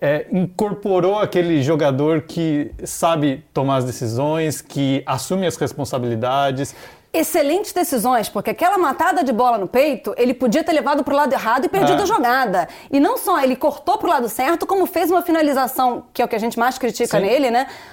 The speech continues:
Speaker 2: A-, aquele gol foi praticamente, foi quase um gol de placa. Ainda teve uma o-, um outro gol, com uma jogada do Benzema pela linha de fundo, onde ele matou de primeira, que a gente também não vê,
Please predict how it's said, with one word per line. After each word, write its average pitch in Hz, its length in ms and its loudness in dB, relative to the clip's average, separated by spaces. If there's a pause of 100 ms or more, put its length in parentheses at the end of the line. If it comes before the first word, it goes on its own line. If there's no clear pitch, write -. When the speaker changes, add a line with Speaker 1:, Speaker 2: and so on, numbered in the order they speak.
Speaker 2:
A-, - 300 -10
aquele 427 320 0
gol 247 340 4
foi 494 280 2
praticamente, 440 680 0
foi 403 160 -2
quase 453 340 2
um 466 80 2
gol 440 160 2
de 403 80 0
placa. 214 480 -2 (280)
Ainda 277 200 2
teve 339 280 0
uma 403 160 2
o-, 330 240 0
um 294 100 6
outro 285 240 2
gol, 233 320 2 (200)
com - 80 2
uma 285 100 4
jogada 269 340 2
do 254 80 2
Benzema 247 400 0
pela 247 220 2
linha 226 200 0
de 226 140 0
fundo, 320 420 2
onde 285 220 2
ele 311 80 4
matou 302 300 2
de 349 80 2
primeira, 311 400 2
que 339 80 -6
a 311 40 0
gente 311 220 0
também 311 260 2
não 381 220 4
vê, 294 300 2